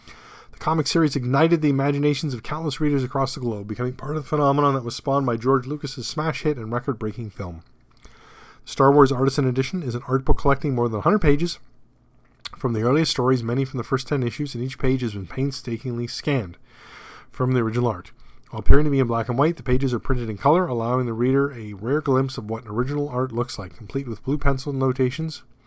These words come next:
corrections, whiteout, all the little nuances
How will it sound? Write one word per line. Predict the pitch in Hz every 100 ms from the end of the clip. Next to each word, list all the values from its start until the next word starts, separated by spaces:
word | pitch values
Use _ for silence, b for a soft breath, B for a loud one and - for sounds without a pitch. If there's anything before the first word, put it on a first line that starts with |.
| b b b b b b b b b -
corrections, | 131 127 - 151
whiteout, | 107 123 123 113 131 -
all | 123 135
the | 143
little | 143
nuances | 135 135 120 117 - 131 127 -